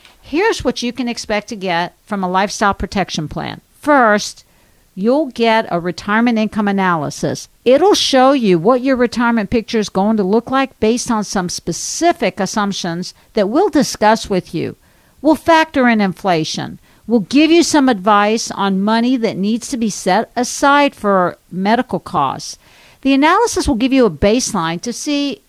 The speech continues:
are you gonna be okay or not? The second thing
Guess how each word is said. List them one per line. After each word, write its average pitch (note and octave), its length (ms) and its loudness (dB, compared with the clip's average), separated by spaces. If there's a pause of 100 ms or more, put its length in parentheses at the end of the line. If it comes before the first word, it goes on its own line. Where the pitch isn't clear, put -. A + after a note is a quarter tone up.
(280)
are A#3+ 140 2
you C#4+ 100 4
gonna D#4 160 4
be C#4+ 140 6
okay C#4 400 4
or B3+ 100 4
not? A#3+ 460 0 (120)
The G#3 100 0
second F#4+ 600 0
thing A3 400 0